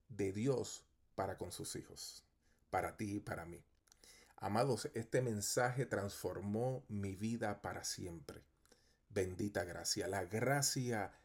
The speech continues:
de Dios para mí no es un tema. La gracia de Dios para mí es una experiencia. Es la persona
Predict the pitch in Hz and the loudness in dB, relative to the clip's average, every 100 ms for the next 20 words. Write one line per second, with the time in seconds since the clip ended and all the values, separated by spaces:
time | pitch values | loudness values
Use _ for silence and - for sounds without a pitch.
0 | - - 104 95 107 135 120 - 104 101 | -20 -2 2 4 6 6 4 0 0 2
1 | 117 113 98 - 104 - 90 82 - _ | 0 0 -2 -4 -6 -4 -6 -6 -14 _
2 | _ - - - 101 95 90 107 123 - | _ -20 -20 -4 2 2 4 4 4 4
3 | 135 120 107 98 110 123 - - 101 98 | 4 4 4 0 2 0 0 0 0 0
4 | 120 120 110 - 120 107 - - 92 87 | 0 0 0 0 -2 -2 -4 -6 -6 -6
5 | 87 - - - - - - - - 123 | -6 -6 -6 -14 -20 -20 -20 -20 2 6
6 | - 151 135 104 104 - - 143 147 143 | 6 4 4 2 2 -2 0 0 2 0
7 | 139 139 | 0 -2